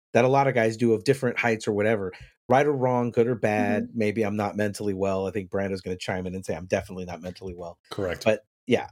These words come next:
Speaker 1: I, I don't, I don't
Speaker 2: <laughs>
Speaker 1: have that, and it works. I think confidence is a, a, always what's on the table when it comes to relationships between, the way we're talking about
Speaker 2: Yeah.
Speaker 1: them, right? W-, men and women.
Speaker 2: Mm-hmm.
Speaker 1: Um, but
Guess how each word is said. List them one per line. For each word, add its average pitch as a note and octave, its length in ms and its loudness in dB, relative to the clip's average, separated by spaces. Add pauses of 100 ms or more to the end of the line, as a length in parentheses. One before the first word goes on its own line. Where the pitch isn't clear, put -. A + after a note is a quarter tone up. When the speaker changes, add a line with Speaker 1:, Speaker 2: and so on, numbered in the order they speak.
Speaker 1:
I, C3+ 200 4
I C3+ 120 2
don't, C#3+ 400 0
I C3 80 4
don't C3+ 180 0
Speaker 2:
<laughs> - 0 -
Speaker 1:
have C3+ 300 0
that, A2+ 360 0
and G#2+ 80 -4
it G2+ 120 -4
works. A2+ 520 0 (460)
I B2 60 6
think B2+ 180 2
confidence A2+ 580 -2
is G2 140 -8
a, G2 80 -4
a, F2+ 280 -10 (120)
always F#2+ 680 -4
what's F2+ 220 -6
on F#2 120 -6
the E2+ 80 -10
table D#2+ 380 -8
when D#2+ 140 -14
it C#2 80 -20
comes E2 280 -12
to F2+ 120 -12
relationships E2+ 680 -10
between, E2+ 500 -14
the C3 60 -6
way C#3 140 4
we're A#2 160 0
talking G2+ 400 -8
about F2+ 220 -6
Speaker 2:
Yeah. G#3+ 80 -4
Speaker 1:
them, E2 120 -10
right? E2 200 -12 (420)
W-, G2 180 -6
men G2 220 -4
and F2 120 -6
women. E2+ 240 -10 (300)
Speaker 2:
Mm-hmm. A#3+ 140 -2
Speaker 1:
Um, A#3 240 0 (340)
but D3+ 220 2